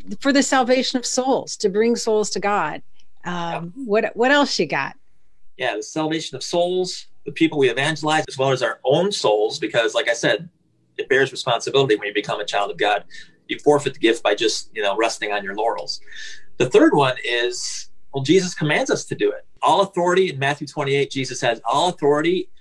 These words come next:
Speaker 2: in heaven and on earth has been given to me. Go, therefore, and make disciples of all nations,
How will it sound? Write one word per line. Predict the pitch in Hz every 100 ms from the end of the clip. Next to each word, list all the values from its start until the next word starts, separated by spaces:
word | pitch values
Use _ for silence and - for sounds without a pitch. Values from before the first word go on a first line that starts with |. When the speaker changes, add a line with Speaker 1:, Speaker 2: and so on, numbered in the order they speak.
| _
Speaker 2:
in | -
heaven | 110 139 156 156
and | 117
on | 110 113
earth | 156 156
has | 110
been | 104
given | 104 110 101
to |
me. | 104 123 180 190 - - - -
Go, | 180 165 226
therefore, | 156 120 - 110 110
and | 110
make | 110
disciples | 110 - 143 151 139
of | -
all | 107 104
nations, | 139 165 190 180 190 -